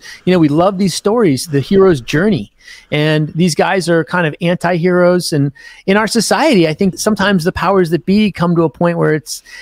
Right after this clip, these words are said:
people are disillusioned and corruption's rampant. And maybe we need anti-hero stories,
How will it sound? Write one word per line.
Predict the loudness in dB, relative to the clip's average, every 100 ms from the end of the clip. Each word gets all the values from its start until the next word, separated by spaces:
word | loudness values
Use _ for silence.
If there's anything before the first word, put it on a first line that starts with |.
| -8 -4
people | 0 2
are | 2
disillusioned | 2 -2 0 2 2 2 2
and | 2 2 0 -4
corruption's | -2 -2 -2 -2 -2 0
rampant. | 0 0 0 0
And | 2
maybe | 0 2 2
we | 2
need | 2 2 -2 -8 -18 -20 -8
anti-hero | -6 -4 -4 -2 -2 -2 -4
stories, | -4 -2 -2 -2 -6 -10 -12